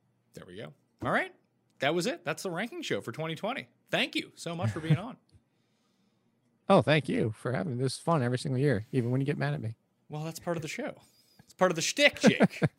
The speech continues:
Speaker 2: <laughs>
Speaker 1: Uh, when are your
Speaker 2: Uh,
Speaker 1: ranking-, when are your rankings up?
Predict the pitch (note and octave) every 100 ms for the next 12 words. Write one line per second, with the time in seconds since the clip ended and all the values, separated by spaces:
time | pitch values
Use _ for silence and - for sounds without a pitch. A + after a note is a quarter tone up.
0 | - - - - - - - _ - F3+
1 | - _ - - - - _ F#3 G#3 F3+
2 | C#3 C3 C3 D3+ G3 G3+ G3 F3 E3 D#3
3 | C#3 A#2 F3 F#3 F#3+ G3 G3+ G#3 F#3+ A#3